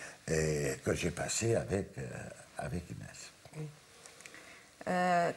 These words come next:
Speaker 2: que pouvez-vous me dire, vous et l'Altesse Royale Prince Paul, de, de la vie, euh, de Pa-, de la vie en rose de Paris ? Parce que je suis sûre que, euh, les téléspectateurs roumains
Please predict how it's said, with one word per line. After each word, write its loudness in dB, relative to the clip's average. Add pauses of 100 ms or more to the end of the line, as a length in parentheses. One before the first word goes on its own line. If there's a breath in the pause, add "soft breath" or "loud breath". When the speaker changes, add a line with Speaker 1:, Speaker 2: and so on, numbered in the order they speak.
(140)
Speaker 2:
que 4
pouvez-vous 4
me 6
dire, 4
vous 4
et 8
l'Altesse 4 (160)
Royale 8
Prince 2
Paul, 4
de, 6
de 4
la 8
vie, 4 (460 loud breath)
euh, 8
de 4
Pa-, 8
de 8
la 10
vie 6
en 6
rose 6 (220)
de 4
Paris ? 6
Parce 6
que 8
je 0
suis 2
sûre 4
que, 4
euh, 8 (140)
les 8
téléspectateurs 6
roumains 6